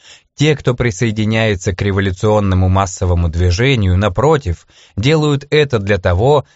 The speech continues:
чтобы освободиться от своего ненавистного "я".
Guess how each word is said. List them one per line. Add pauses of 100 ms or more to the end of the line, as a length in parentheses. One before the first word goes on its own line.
чтобы
освободиться
от
своего
ненавистного
"я".